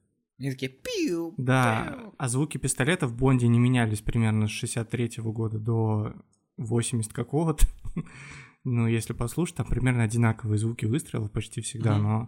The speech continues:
Speaker 2: но в этом фильме их было настолько много, и они отсто-, настолько отстойно были сведены с друг... друг с другом.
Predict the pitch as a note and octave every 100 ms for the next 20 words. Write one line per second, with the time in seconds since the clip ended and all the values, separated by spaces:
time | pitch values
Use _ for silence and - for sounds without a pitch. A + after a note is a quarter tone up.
0 | - _ _ _ - - _ - - B2+
1 | C3 - A#2 C3+ B2 A2+ A#2 A#2+ A2+ -
2 | B2+ A#2+ A#2 C3 D3+ A2+ G#2+ G#2+ G#2+ B2
3 | A#2 A#2+ G#2+ B2 - G#2+ - A#2+ A2+ G#2+
4 | G#2 G#2 - A2+ A2 A2 C3 B2 A2+ A#2
5 | C3+ - A#2+ A2 A2+ A2+ A2 -